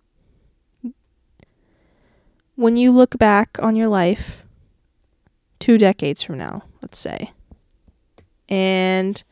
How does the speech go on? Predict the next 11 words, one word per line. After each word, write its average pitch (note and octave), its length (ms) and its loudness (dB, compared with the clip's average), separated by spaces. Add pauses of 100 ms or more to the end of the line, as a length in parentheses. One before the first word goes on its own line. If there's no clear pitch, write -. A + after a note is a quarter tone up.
(600)
you G#3+ 140 -2
realize A#3 500 4
all G3+ 220 2
the G#3+ 120 2
time G3 580 -2 (520)
that F3 200 -2
you F#3 120 -4
scrolled F#3 540 0
on F#3+ 120 -2
your F#3 120 -2
phone, F#3 500 -4